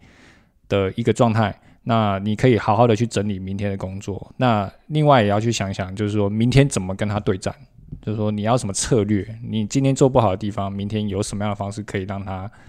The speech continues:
让他可以更好。所以，呃，这是一个循环，所以孩子的作息时间我们一向都蛮看重的，就是说我们觉得一定要让他很正常的作息，所以我们坚持就是说七点，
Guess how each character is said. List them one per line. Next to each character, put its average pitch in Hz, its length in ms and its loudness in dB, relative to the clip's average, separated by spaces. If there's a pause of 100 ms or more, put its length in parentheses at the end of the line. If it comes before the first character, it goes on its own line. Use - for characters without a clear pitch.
(300)
让 110 180 -2
他 101 160 -4
可 107 100 -4
以 95 160 -2
更 113 200 2
好。 - 240 -8 (440)
所 127 140 0
以， 110 220 2 (640)
呃， 104 260 4
这 190 160 6
是 196 120 8
一 175 40 8
个 143 80 12
循 110 280 4
环， 95 300 -4 (320)
所 160 140 0
以 139 60 2
孩 131 200 2
子 147 160 0
的 117 140 2
作 127 180 2
息 107 180 -4
时 98 140 -10
间 104 320 -4
我 113 180 -4
们 107 280 -2
一 160 100 -2
向 147 340 0
都 120 160 6
蛮 95 300 -2
看 101 240 -4
重 98 240 -6
的， 90 60 -10
就 104 80 -4
是 101 80 -4
说 110 120 0
我 98 60 -2
们 92 140 -8
觉 95 100 -6
得 95 180 -2
一 104 140 -10
定 117 160 -6
要 110 140 -4
让 104 120 -6
他 104 140 -4
很 101 160 -12
正 110 160 -2
常 95 140 -10
的 92 60 -12
作 92 200 -8
息， 101 260 -12
所 120 160 -4
以 123 40 2
我 110 80 0
们 95 160 -6
坚 113 200 -6
持 107 140 -8
就 95 100 -8
是 101 60 -6
说 104 160 -4
七 - 260 -4
点， 143 160 2